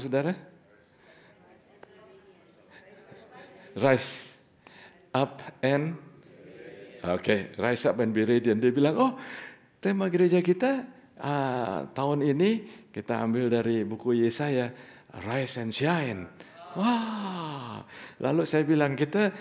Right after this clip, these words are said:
bulan Agustus ini fokus di dalam transition message-nya, ya." Dia bilang, "Oh, kita bulan ini lagi fokus bicara mengenai transisi."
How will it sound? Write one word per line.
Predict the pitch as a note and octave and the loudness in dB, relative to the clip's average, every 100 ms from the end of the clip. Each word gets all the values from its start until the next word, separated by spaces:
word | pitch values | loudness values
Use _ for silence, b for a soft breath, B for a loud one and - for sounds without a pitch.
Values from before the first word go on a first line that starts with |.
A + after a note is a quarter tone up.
| B | B
bulan | A2 C#3 C#3 C#3 | -2 2 4 2
Agustus | C#3+ C3 D3+ D3 - | 0 0 0 -2 -2
ini | C#3+ F#3 | 0 0
fokus | F3+ C#3+ E3+ D3 | 0 -2 -2 -4
di | C#3+ | -2
dalam | C3 C3 C3 C3 | 0 0 -2 -6
transition | A#2+ C3+ B2+ - D3 - C3+ G#2 | -6 -6 -6 -6 -2 2 4 2
message-nya, | G#2 A2+ - A2+ - A#2 A2 F#2+ | -2 -4 -2 -6 -4 -4 -2 0
ya." | D3 E3 B B B | -2 -4 B B B
Dia | C#3 C3 | -2 -2
bilang, | C#3 D3 | -2 -2
"Oh, | C#4 C#4+ B B B B _ | -2 -2 B B B B _
kita | - G#3 C#4+ A#3+ | -6 0 2 4
bulan | F3+ F#3 F3 | 4 4 4
ini | F3 C4 C4+ B - | 2 2 0 B -4
lagi | E3 E3 D#3+ | -2 0 0
fokus | E3+ D#3+ A3+ G#3+ F3+ | 0 -2 -2 -4 -2
bicara | D#3 E3+ E3+ G3 | -2 -2 -2 0
mengenai | F3 E3+ E3+ F3+ F3+ - - - | 0 -2 0 0 -2 -6 -12 -2
transisi." | F#3 F#3 D4 - C#4 | 0 2 0 2 0